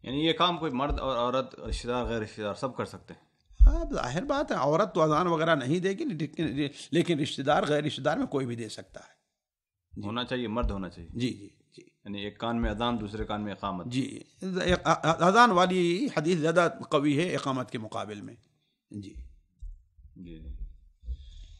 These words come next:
Speaker 1: اگلا سوال ہے، ساتھی پوچھتے ہیں کہ نماز جنازے کا جو ثواب رکھا گیا، وہ ثواب کیا صرف نماز پڑھنے سے ادا ہو جاتا ہے یا ابتدا سے لے کر اس کی، یعنی اس کے غسل میں اور اس کے ساتھ ساری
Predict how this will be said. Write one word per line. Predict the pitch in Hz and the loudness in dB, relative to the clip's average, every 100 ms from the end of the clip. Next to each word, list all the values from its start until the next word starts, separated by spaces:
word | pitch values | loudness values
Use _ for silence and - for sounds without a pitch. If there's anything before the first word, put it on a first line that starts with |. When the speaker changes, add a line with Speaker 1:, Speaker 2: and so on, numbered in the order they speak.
| _ _ | _ _
Speaker 1:
اگلا | 135 180 226 | 0 4 4
سوال | 208 214 247 | 6 6 6
ہے، | 233 | 6
ساتھی | 196 196 202 | 6 4 2
پوچھتے | 165 175 - 175 | -2 -4 0 2
ہیں | 190 | 2
کہ | 185 | 2
نماز | 143 127 135 147 151 185 180 127 | 2 4 4 4 2 0 0 -2
جنازے | 113 113 120 131 170 | -4 -2 -2 -2 -2
کا | 165 147 | 0 0
جو | 135 | -2
ثواب | 131 - 101 127 135 | -4 -6 0 2 4
رکھا | 123 113 101 | 2 2 -2
گیا، | 98 104 | -2 -2
وہ | 120 120 | -2 -6
ثواب | 113 107 123 135 135 143 143 - - _ _ _ _ | -4 0 2 2 2 0 -2 -16 -20 _ _ _ _
کیا | - 143 180 | 2 4 4
صرف | 175 180 160 | 4 -2 -2
نماز | 139 123 151 170 - | 0 4 4 4 -2
پڑھنے | 120 120 170 | 0 2 0
سے | 165 170 | 0 2
ادا | 143 147 | 4 4
ہو | 143 | 4
جاتا | 143 135 135 131 | 0 2 0 0
ہے | 139 151 | -2 -2
یا | 117 107 123 135 - - - - | -2 0 0 0 -2 -14 -20 -14
ابتدا | 123 - 117 131 143 | -14 -8 -2 0 0
سے | 131 | 0
لے | 120 120 | -2 0
کر | 131 | -2
اس | 120 120 113 | -4 -10 -12
کی، | - 120 | -8 -6
یعنی | 113 110 113 | -4 -6 -8
اس | 101 | -10
کے | - 107 | -10 -8
غسل | 104 104 104 107 | -8 -8 -8 -10
میں | 101 104 104 104 | -8 -6 -6 -6
اور | 101 101 | -6 -8
اس | 95 92 | -10 -12
کے | 104 | -14
ساتھ | 98 98 98 - | -8 -4 -4 -4
ساری | 98 | -8